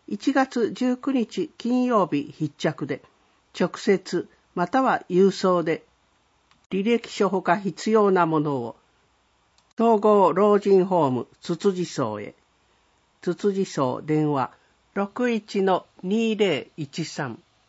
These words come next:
平成三十年度、介護認定調査業務嘱託員を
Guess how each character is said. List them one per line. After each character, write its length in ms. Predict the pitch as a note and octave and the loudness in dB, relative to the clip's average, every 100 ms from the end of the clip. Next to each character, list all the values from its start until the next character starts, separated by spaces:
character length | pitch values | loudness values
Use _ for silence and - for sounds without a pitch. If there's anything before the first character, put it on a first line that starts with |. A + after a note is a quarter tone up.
| _ _ _ _ _ _ _ _ _ _ _ - | _ _ _ _ _ _ _ _ _ _ _ 2
平 180 | A#3 | 2
成 300 | - A#3+ G#3+ | 4 4 2
三 300 | F#3+ G3 G3 | 2 2 2
十 200 | F3 F3+ | 2 2
年 240 | E3+ D3 B2 | 2 0 -2
度、 160 | B2+ - _ - | -8 -12 _ -2
介 240 | B3+ C4 | 2 2
護 180 | G3 F#3 | 2 2
認 240 | F#3 A3 | 2 0
定 240 | G3+ G#3 G3 | 0 0 0
調 260 | - G3+ | 0 -2
査 200 | F#3+ F#3 | 0 -2
業 220 | F3 F3+ D3 | 0 0 0
務 160 | B2+ | -2
嘱 280 | - E3 - | -2 -4 -2
託 280 | G#3 F#3+ F#3 | -4 -2 -2
員 240 | E3 C#3+ | -2 0
を 180 | C#3 | -2